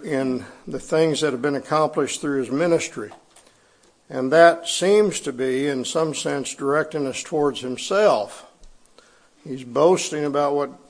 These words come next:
has been accomplished through his ministry. But then side by side with that, we see something else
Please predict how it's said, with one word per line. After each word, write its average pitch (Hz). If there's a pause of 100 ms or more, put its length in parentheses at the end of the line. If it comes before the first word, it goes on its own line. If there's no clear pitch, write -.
(400)
has 131
been 139
accomplished 147 (260)
through 139
his 120
ministry. 143 (1000)
But 131
then 160
side 160
by 131
side 170
with 123
that, 131
we 131
see 143
something 127
else 147